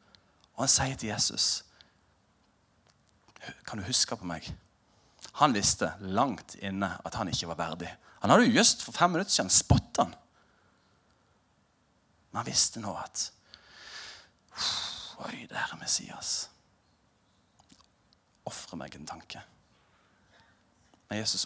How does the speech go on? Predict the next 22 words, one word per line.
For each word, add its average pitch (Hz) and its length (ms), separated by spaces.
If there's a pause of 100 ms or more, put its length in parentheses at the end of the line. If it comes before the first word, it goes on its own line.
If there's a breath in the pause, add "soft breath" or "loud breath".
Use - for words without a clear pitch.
offret - 320
hele 85 180
seg 90 300
for 69 80
at - 160
han 87 100
skulle - 240
få - 160
lov 80 140
til - 100
å 87 60
være 80 80
med. - 320 (240 loud breath)
Det 123 80
er - 80
fantastisk. - 640 (880)
Så - 160
det 110 80
er - 20
ikke 120 200
ditt - 180
verk, - 320